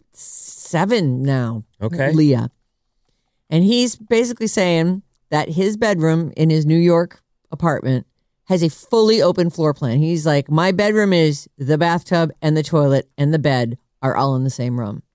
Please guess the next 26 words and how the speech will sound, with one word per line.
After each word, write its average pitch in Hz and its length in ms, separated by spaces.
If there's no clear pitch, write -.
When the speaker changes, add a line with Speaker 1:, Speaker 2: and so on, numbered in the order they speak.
Speaker 1:
There 156 100
are 156 80
no 165 280
doors." 139 380
He's 160 240
like, 143 180
"The 147 120
stairs 165 320
go 175 120
up - 240
and 151 120
it's 143 180
all 160 220
one 156 200
floor." 120 380
So 151 320
he 175 400
and 151 200
Leah, 165 440
his 139 200
daughter, 160 420
when 135 160
she's 131 220
staying 143 300
with 120 120
him, 139 380